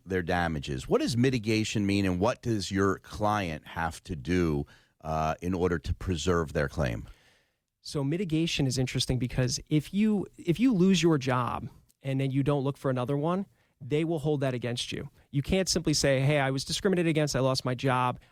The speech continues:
Speaker 2: I'll never find work again." Actually, the evidence that we need to provide is that you're applying for jobs and that you're looking for new work.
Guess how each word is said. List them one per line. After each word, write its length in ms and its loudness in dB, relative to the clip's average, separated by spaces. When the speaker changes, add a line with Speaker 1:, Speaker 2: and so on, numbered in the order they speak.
Speaker 2:
I'll 160 -4
never 300 -2
find 340 -4
work 240 -4
again." 420 -4
Actually, 380 0
the 140 2
evidence 340 0
that 120 2
we 200 2
need 200 2
to 100 0
provide 640 0
is 220 -2
that 160 2
you're 160 2
applying 380 0
for 140 -10
jobs 540 -10
and 160 -2
that 140 0
you're 120 -2
looking 300 0
for 140 -2
new 140 0
work. 360 0